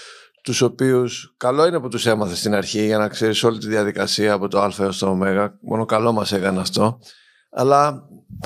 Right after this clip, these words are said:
είναι ωραίο και να φτάσεις,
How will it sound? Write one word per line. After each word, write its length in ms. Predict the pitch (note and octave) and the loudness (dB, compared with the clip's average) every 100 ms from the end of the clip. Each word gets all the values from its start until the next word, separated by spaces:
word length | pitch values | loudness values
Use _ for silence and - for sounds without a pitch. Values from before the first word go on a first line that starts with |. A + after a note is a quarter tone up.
| - - - - _ _ _ _ | -6 -8 -16 -20 _ _ _ _
είναι 200 | - D3 | -4 0
ωραίο 340 | D#3 C#3+ C3+ C#3+ | 2 2 2 0
και 120 | D3 | -2
να 140 | B2+ | -4
φτάσεις, 840 | A#2+ - B2 B2+ - A#2+ - - | -4 2 2 2 -2 -2 -2 -6